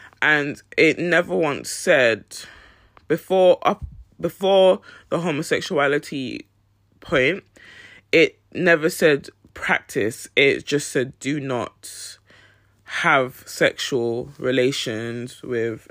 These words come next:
X Y Z." It just kept saying, "Do not have, do not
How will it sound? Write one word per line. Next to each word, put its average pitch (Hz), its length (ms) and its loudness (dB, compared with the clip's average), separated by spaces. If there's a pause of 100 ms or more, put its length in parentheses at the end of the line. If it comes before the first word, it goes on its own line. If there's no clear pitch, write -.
X - 240 -6
Y 123 140 -2
Z." 196 480 -4 (440)
It 180 120 2
just 175 180 -4
kept - 180 0
saying, 139 240 -2
"Do 139 100 -2
not 131 160 -4
have, 123 480 -6
do 131 160 -4
not 131 220 -8